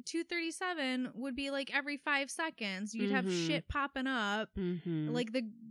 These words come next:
Speaker 1: the Grady twins would be around, like, every goddamn corner. And
Speaker 2: Right.
Speaker 1: they'd probably be, like, ripping Danny's face off.
Speaker 2: Right.
Speaker 1: Like, all of the chase scenes would be,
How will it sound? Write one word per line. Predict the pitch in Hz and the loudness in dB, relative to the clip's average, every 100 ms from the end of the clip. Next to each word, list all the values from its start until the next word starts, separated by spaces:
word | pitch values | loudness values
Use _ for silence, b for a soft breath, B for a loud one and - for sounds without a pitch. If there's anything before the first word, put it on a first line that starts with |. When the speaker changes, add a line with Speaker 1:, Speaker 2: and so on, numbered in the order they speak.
| 208 | -4
Speaker 1:
the | 233 | -2
Grady | 208 240 277 285 | 0 0 0 -2
twins | - 233 214 208 220 226 | -2 -2 0 0 -2 -2
would | 240 214 | -2 -2
be | 220 | -2
around, | 214 214 214 | -2 -2 -2
like, | 214 208 | -2 -2
every | 220 233 233 | -2 -2 -4
goddamn | 196 214 220 208 214 214 | -2 -2 -2 -2 -2 -2
corner. | - 220 220 208 190 196 | -2 -2 0 0 -2 0
And | 190 | 2
Speaker 2:
Right. | 170 160 | 2 2
Speaker 1:
they'd | 208 | 2
probably | 202 214 | 0 0
be, | 220 | -2
like, | 214 202 _ 220 208 208 | -4 -6 _ -14 -10 -2
ripping | 226 226 220 | -2 0 0
Danny's | 202 208 208 196 - | 0 -2 -4 -6 -4
face | 214 226 - | -4 -2 -6
off. | 185 185 185 190 226 | -8 -6 -4 -4 -4
Speaker 2:
Right. | 180 185 160 156 - B B B B _ - | -2 0 0 -2 -6 B B B B _ -6
Speaker 1:
Like, | 220 240 214 208 - - _ _ _ _ _ _ _ _ _ _ _ _ _ _ _ _ _ _ 233 | 0 2 0 -2 -8 -16 _ _ _ _ _ _ _ _ _ _ _ _ _ _ _ _ _ _ 0
all | 254 269 311 | 4 6 4
of | 262 | 2
the | 269 | 0
chase | - 277 302 - | 2 2 0 -2
scenes | - 208 208 202 214 233 226 | -4 -2 -2 -2 -2 -2 -2
would | 220 220 214 196 | -4 -2 -2 -2
be, | 214 208 202 196 196 202 | -4 -2 -2 -2 -2 -6